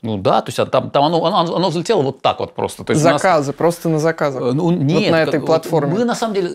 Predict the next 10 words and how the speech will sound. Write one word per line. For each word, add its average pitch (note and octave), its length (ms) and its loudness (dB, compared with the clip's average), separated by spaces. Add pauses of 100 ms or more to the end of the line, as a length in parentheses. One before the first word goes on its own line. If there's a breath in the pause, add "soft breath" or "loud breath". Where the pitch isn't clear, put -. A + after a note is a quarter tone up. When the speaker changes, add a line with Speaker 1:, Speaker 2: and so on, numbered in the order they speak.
(160)
Speaker 1:
заказы G3+ 500 0
мы F#3+ 140 -4
не E3+ 120 -2
делали D#3+ 340 0
долго. A2+ 320 -2
То - 60 -10
есть G2+ 100 -8
вот A2 80 -8
нужно C3 240 -4
понимать, D3 380 -2